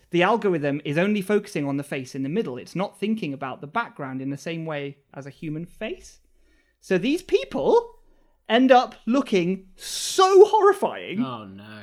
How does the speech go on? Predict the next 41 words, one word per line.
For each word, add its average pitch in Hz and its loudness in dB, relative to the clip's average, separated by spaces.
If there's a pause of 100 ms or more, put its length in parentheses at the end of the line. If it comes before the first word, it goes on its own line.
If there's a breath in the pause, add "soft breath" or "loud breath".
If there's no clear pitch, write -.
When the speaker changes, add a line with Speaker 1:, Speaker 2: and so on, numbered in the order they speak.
Speaker 1:
that 214 4
I 226 0
actually 277 -4
start 233 0
to 214 -8
feel 196 -4
sick. - -16 (260)
And 180 2
I, 202 4
that's, 226 -2
that 233 0
is 220 2
no 254 6
word 262 2
of 220 -4
an 214 -4
exaggeration. 165 -8
Speaker 2:
But 160 -4
do 175 -2
they, 165 -2
do 147 -8
they 185 0
look 185 -2
like 151 -4
people 143 -6
or 113 -6
do 131 -10
they 127 -8
just 123 -12
look 135 -6
like 117 -8
monsters? 120 -6 (400)
Speaker 1:
They, 208 2
they 226 -4
kind 262 -2
of, - -4
so 226 2
there'll 226 2
be 240 -2
an 226 -4
eye 170 -8